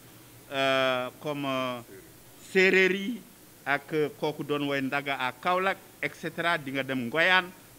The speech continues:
tout ça, loo xam ni deewul. Ñun ñooy yaakaar ni dee na parce que déggatuñ ko rajo comme niñ ko doon déggee. Mais ku tàmm di voyager, di dem ci dëkk yu ndaw yi,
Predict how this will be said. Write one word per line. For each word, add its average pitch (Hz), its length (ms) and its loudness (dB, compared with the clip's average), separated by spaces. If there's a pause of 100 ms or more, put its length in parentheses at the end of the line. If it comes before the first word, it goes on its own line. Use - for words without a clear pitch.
(120)
tout 269 140 0
ça, 196 280 4 (460)
loo 156 160 2
xam 165 300 0
ni 185 160 -4 (360)
deewul. 214 540 4
Ñun 196 220 -4
ñooy 190 240 2
yaakaar 175 400 2
ni 147 100 -2
dee 151 300 2
na 180 100 -2
parce 175 220 -10
que 170 100 -6
déggatuñ 202 640 -2
ko 165 160 -4
rajo 151 300 0
comme 208 260 -2
niñ 202 140 -4
ko 180 120 -6
doon 156 280 -6
déggee. 113 320 -6 (520)
Mais 170 180 0
ku - 180 -8 (100)
tàmm 196 300 4
di 190 260 -4
voyager, 175 640 4 (800)
di 170 80 -4
dem 202 260 0
ci 202 120 -4
dëkk 214 340 0
yu 185 100 0
ndaw 156 240 2
yi, 143 160 -2